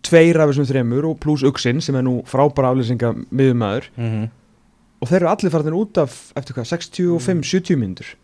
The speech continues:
Speaker 1: Þú veist, miðjan átti ekki meira í þessu og orkulevelið sem þú þarft að hafa til þess að spila fyrir Jürgen Klopp og spila Liverpool fótbolta, er það mikið að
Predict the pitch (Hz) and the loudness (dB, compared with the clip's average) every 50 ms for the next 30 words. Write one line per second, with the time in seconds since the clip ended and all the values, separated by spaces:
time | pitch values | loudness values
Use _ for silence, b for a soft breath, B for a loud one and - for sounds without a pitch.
0 | _ _ - 143 123 147 165 165 160 156 156 175 170 - 170 131 135 143 147 147 | _ _ -8 -6 -2 0 2 2 2 2 0 0 -2 -2 -6 -4 -2 0 0 2
1 | 147 170 202 170 117 92 101 113 117 113 - B B B B B B - 196 - | 2 2 0 0 -2 -2 -4 -2 -2 -2 -4 B B B B B B -2 -2 -2
2 | - - - 214 196 190 180 170 165 156 139 123 147 143 139 156 156 - - 143 | -4 -2 0 2 4 6 4 4 4 0 0 -2 -2 -2 -2 -2 -4 -4 -2 -2
3 | 131 147 175 180 131 101 85 71 - b b b b b 139 127 - 117 - - | 0 0 0 0 0 0 -2 -4 -6 b b b b b -6 -6 -4 -6 -4 2
4 | - 160 190 190 156 117 127 123 127 131 117 123 127 117 - 120 113 - - 117 | 4 4 6 6 4 2 0 0 0 -2 0 -2 -4 -2 -2 -4 -4 -4 -6 -8
5 | - - 143 156 165 156 131 117 113 90 - _ _ - - 143 147 147 143 123 | -4 0 0 2 2 2 2 2 0 -2 -6 _ _ -4 0 2 4 4 4 2
6 | 127 110 127 156 156 131 123 - - - - b b b b b b b b b | 0 -2 -2 -2 -2 -2 -8 -8 -10 -12 -12 b b b b b b b b b
7 | b - 127 156 196 190 - 170 147 147 151 175 190 - - - 127 107 107 117 | b 0 2 2 2 0 0 0 0 0 -2 -4 -4 -6 -4 -2 0 2 2 2
8 | 113 | 0